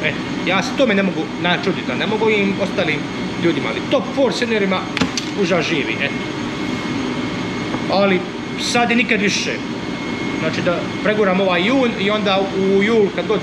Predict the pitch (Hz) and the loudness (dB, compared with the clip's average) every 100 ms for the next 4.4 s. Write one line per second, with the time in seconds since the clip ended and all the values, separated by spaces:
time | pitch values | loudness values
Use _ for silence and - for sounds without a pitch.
0 | - - 202 185 196 202 180 180 165 226 | -2 -2 0 0 0 2 2 2 2 0
1 | - 196 202 185 156 - 196 190 - 190 | 0 0 0 0 0 0 0 0 0 0
2 | 202 180 208 185 196 196 175 175 - 175 | 2 2 0 0 0 0 0 0 0 -2
3 | - - - - - - - 151 208 202 | -2 -4 -4 -4 -4 -4 -4 2 2 4
4 | 208 196 180 | 4 4 2